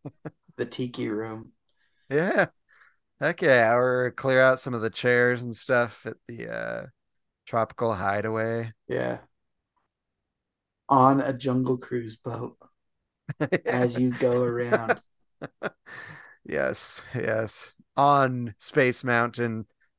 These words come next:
Speaker 2: on the roller coaster.
Speaker 1: Okay.
Speaker 2: In, in the
Speaker 1: <laughs>
Speaker 2: seats as you're riding it. No.
Speaker 1: On the Mark Twain.
Speaker 2: <laughs> That could work. That
Speaker 1: That
Speaker 2: could
Speaker 1: could
Speaker 2: l-,
Speaker 1: work.
Speaker 2: for, for sure work.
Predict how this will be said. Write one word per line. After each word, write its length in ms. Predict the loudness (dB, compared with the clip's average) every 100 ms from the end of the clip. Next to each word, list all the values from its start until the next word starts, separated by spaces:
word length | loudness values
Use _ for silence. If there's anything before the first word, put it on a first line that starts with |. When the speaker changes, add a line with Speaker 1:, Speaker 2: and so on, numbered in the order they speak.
| -6
Speaker 2:
on 180 | -4 -2
the 80 |
roller 340 | 0 2 2 0
coaster. 680 | 0 -2 -4 -4 -4 -4 -10 _ _ _ _ -6 -2
Speaker 1:
Okay. 280 | -2 -4 -8 -14 -16 -18 -20 _ -4 0
Speaker 2:
In, 140 | 2 2
in 180 | 2 4
the 80 | 2
Speaker 1:
<laughs> 0 |
Speaker 2:
seats 760 | 2 -2 -2 -2 -4 -6 -6 -16 _ _ _ -12 -12 _ _
as 220 | 0 0
you're 480 | 2 2 2 -2 -8 _
riding 400 | 0 2 2 0
it. 200 | -2 -4 -8 _ _ -20
No. 240 | -14 -14 -16 _ _ -16 -6
Speaker 1:
On 240 | -4 -2
the 80 | -2
Mark 380 | 0 0 0 -4
Twain. 500 | -8 -4 -2 -2 4 6
Speaker 2:
<laughs> 40 | 6 2 -2 _ _ _ 2
That 240 | 4 4
could 140 | 0
work. 500 | 2 6 6 4 0 -14 _ _ _ _ _
That 100 | -16 _ _ _
Speaker 1:
That 200 | 6 8
Speaker 2:
could 120 | 8 6
Speaker 1:
could 40 |
Speaker 2:
l-, 120 | 6 4
Speaker 1:
work. 300 | 0 -2 -10 -18 -20 _ _ _ _
Speaker 2:
for, 280 | 0 2 2
for 260 | -4 -2 -2
sure 320 | 0 -2 0
work. 320 | 0 0 -2